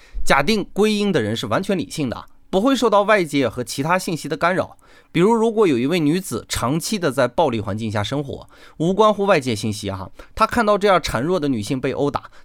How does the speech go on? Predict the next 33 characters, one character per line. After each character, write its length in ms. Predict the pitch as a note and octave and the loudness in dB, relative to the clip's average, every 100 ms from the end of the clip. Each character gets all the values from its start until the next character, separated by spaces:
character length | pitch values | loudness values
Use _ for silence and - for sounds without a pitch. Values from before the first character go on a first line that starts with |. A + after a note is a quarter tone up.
| - | -2
她 120 | G3+ | 0
一 140 | E3 | 0
定 240 | F#3+ B3 G3 | 0 2 2
会 180 | D3+ | 0
倾 320 | A#2 - G#3+ A3 | -2 -2 0 2
向 220 | G#3 B2+ | 2 0
于 80 | A#2+ | 0
认 180 | C3+ | 0
为 120 | A#2 A#2 | 0 -2
被 240 | - D#3 | 0 -2
施 200 | - - | -2 -4
暴 200 | D3 C#3 | 0 0
的 100 | G#2 | 0
女 180 | G2+ A2 | -4 -4
子 200 | A2+ - | -6 -12
是 120 | - | -10
无 200 | F#2+ G2+ | -10 -8
过 180 | C#3 B2+ | -4 -6
错 220 | - - | -6 -12
的。 100 | - _ - _ | -12 _ -20 _
当 140 | - F#3+ | 2 4
然， 160 | F3+ | 4
不 80 | E3 | 2
能 140 | E3 E3 | 0 0
否 180 | - | -2
定 140 | G2 B2+ | -4 -4
的 60 | |
是， 140 | G2+ A2+ | -4 -6
这 120 | B2 | 0
样 120 | C3 | 0
的 80 | A2 | 0
分 160 | G2 A#2 | -6 -8
析 280 | - A2+ | -6 -8